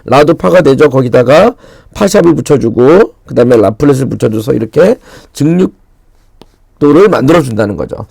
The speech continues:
마이너에도 마찬가지 A 마이너의 사 도인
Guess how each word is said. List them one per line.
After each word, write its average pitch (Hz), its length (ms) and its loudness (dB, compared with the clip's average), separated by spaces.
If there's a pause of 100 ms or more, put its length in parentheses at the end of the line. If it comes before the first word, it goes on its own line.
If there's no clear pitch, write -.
(260)
마이너에도 208 560 2
마찬가지 135 560 0
A 143 260 4
마이너의 135 320 2
사 127 160 -4
도인 147 480 -2